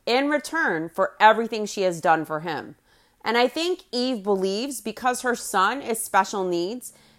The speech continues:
that she won't find a man to love and accept her as she is and to love and accept Theron. And I think there are men out there who will love Eve and love Theron as they are. And if not,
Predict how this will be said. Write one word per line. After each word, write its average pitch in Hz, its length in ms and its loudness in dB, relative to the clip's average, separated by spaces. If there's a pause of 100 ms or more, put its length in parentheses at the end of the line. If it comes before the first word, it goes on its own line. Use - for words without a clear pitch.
(100)
that 277 180 0
she 339 160 0
won't 339 220 0
find 320 240 2
a 302 60 -2
man 285 400 0
to 185 120 -10
love 175 360 6
and 262 100 -4
accept 226 440 -2
her 160 260 0 (400)
as 214 340 10
she 220 220 -4
is 180 260 4
and 147 200 -6
to 175 80 -6
love 185 280 6
and 214 100 -2
accept 220 440 -2
Theron. 160 480 0 (300)
And 277 140 0
I 285 120 0
think 392 260 -4
there 359 140 4
are 320 100 6
men 302 300 -2
out 240 240 8
there 302 180 4
who 254 140 -4
will 208 260 0
love 202 460 8
Eve 214 340 -4
and 185 300 -2
love 190 340 8
Theron 196 440 0 (180)
as 190 340 4
they 190 160 4
are. 151 400 2 (400)
And 294 140 4
if 302 160 -2
not, 269 420 6